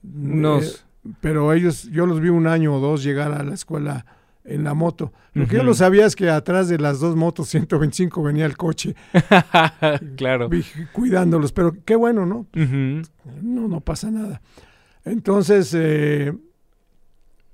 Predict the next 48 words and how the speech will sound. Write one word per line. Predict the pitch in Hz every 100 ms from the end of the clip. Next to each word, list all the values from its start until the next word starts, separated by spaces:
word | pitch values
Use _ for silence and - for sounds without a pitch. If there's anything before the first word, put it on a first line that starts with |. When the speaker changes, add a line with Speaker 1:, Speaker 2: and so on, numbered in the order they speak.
| - - - - _ _ _
Speaker 1:
me | - 220
compré | 180 156 185
una | 190 170
moto. | 175 180 185 170
Bueno, | 143 196 185
me | 151
compraron | 160 139 170 165
mis | -
papás | - 131 170 143
una | 151 143
moto. | 151 147 156 131 _ _ -
Speaker 2:
O |
sea, | 143 151
tus | 156 139
papás | - 135 - 233 180 -
te | 143
compran | - 147 135 135
la | 123
Speaker 1:
Sí, | 117
Speaker 2:
motocicleta. | 135 165 151
Speaker 1:
me |
compran | 165 160 165 147
la | 139
Speaker 2:
¿Tu | 160
Speaker 1:
moto. |
Speaker 2:
papá | 151 147 - 170 180 185 185 160
andaba | 139 151 170
en | 165
motocicleta, | 139 135 120 131 151 160 170 160 151
familiares? | 139 131 131 139 139
Speaker 1:
Mi | 185
papá | 220
no | 220
sabía | 170 190 190
nada | 190
de | 180
las | 151 143
motos | 160 180 175
más | 151 -
que |
circulaban | - 147 165 165 165 147
en | 139
las | 127 -
calles. | 170 143 135 123 -
<laughs> | 147
Cuando | 190 180
le | 180
dije, | 175